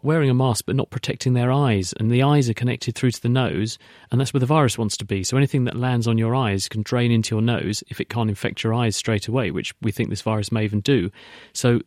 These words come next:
that's another gaping gap in the armour if you just go and wear a mask. The other point to bear in mind is most of the transmissions from this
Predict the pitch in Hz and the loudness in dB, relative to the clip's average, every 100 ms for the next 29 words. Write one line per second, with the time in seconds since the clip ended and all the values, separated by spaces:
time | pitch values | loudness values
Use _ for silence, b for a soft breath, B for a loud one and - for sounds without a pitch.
0 | - 131 - - 120 113 110 117 107 110 | 0 -2 0 0 2 2 0 0 0 -2
1 | 107 113 - 110 117 123 104 101 - 107 | 0 -2 -2 0 2 2 0 0 -2 -4
2 | - - 113 - 113 110 110 113 131 104 | -4 -4 -4 0 0 2 0 0 0 0
3 | 92 - B B B B - 139 165 156 | -4 -10 B B B B 2 4 4 2
4 | 120 - 117 127 131 104 95 113 135 151 | 2 2 4 4 2 2 0 2 4 4
5 | - 143 131 135 120 107 131 - 104 92 | 2 -4 -2 -2 -2 2 2 2 -2 -2
6 | - 98 76 90 - | -2 -4 -4 -6 -10